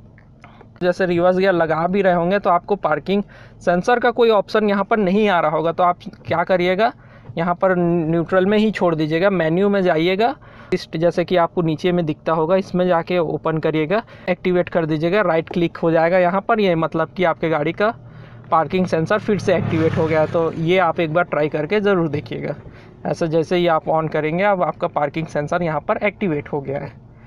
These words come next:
और जैसे कि मैं नेक्स्ट आपको एबीएस का साउंड के बारे में बताने वाला था, जो कि,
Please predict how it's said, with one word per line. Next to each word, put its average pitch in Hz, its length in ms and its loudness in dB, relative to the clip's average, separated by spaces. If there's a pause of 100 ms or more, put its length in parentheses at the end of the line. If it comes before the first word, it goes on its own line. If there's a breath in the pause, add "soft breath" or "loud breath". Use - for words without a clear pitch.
(520 loud breath)
और 156 520 0
जैसे 160 260 -2
कि 180 160 -4
मैं 170 180 2
नेक्स्ट 170 360 -2
आपको 170 360 0
एबीएस 170 540 -2
का 170 120 -2
साउंड 165 380 -2
के 180 100 -4
बारे 160 280 0
में 165 140 0
बताने 151 340 -2
वाला 156 260 -2
था, 185 140 -2
जो 170 160 0
कि, 156 200 -4